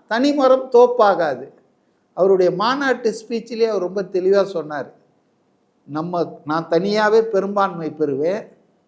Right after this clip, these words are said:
ஆனாலும் நம்ம கொள்கையை ஏத்துக்கிட்டு நம்மோடு வருபவர்களை எப்பவுமே நம்ம அரவணைப்போம், அவர்களுக்கு ஆட்சியிலும் அதிகாரத்திலும் பங்கு தருவோம்னாரு."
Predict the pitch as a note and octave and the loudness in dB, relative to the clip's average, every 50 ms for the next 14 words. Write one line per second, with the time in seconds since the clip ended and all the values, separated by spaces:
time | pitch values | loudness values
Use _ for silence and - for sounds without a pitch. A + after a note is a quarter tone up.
0 | _ _ - C#3 A3+ B3 A#3+ B3 B3+ B3+ C4+ D4+ D4 A#3 G#3 G3+ G3 F3 - G3 | _ _ 0 2 2 4 4 6 6 6 4 2 0 -2 -2 -4 -4 -4 -2 0
1 | G#3 A3+ A#3+ A#3+ B3 B3 A3+ G#3 G3+ A3 A#3 A3+ A#3 - A3+ G3+ G3+ G#3 C4+ D#4+ | 0 0 0 2 2 2 4 6 6 6 6 4 2 -4 -8 -10 -10 -8 -8 -8
2 | D#4+ - - E3 F3 F#3+ G3+ G3+ A3 B3+ C4+ B3+ A#3+ G#3 G3 G3+ A3+ B3+ B3 B3 | -8 -10 -10 -10 -10 -8 -4 2 6 6 6 6 6 4 4 2 2 2 4 2
3 | A#3 A3 G#3+ G#3+ A3+ B3 B3 A3+ - A3+ A#3 A3+ A#3 B3+ C4+ C4 B3 G3+ G3 F3+ | 2 2 2 2 2 2 4 2 2 0 -2 -4 -4 -6 -10 -10 -8 -6 -4 -2
4 | F#3 G#3 A#3+ B3 A#3+ A3 G3+ F#3 E3 - - D3+ C3+ B2 - _ _ _ _ _ | 0 2 2 4 2 2 0 -2 -6 -8 -10 -12 -12 -12 -14 _ _ _ _ _
5 | _ _ _ _ _ _ _ _ E3 F3+ G#3 G#3+ G#3+ G#3 G3 F#3+ F#3+ F#3+ F#3 F3+ | _ _ _ _ _ _ _ _ -2 2 2 4 4 4 2 2 0 -2 0 2
6 | G3 A3+ A#3+ A3+ - - A#3+ A#3 G#3+ A3+ A3+ A3+ G3+ G3 G3 A3+ A3 A#3 A3+ G#3 | 2 2 2 0 -4 -6 -4 -4 -4 -4 -4 -4 -4 -2 0 2 2 2 2 2
7 | G#3 F#3+ G3 G#3+ G#3 G#3+ G#3+ - - G3+ G#3+ A#3 A#3 A#3+ A3+ A3 G3 F#3 F3+ F3+ | 0 -4 -4 -6 -8 -8 -10 -4 -2 -2 0 2 0 0 2 2 2 4 4 4
8 | F3+ F3+ F3 E3 C#3 B2+ - | 4 2 0 -2 -6 -12 -12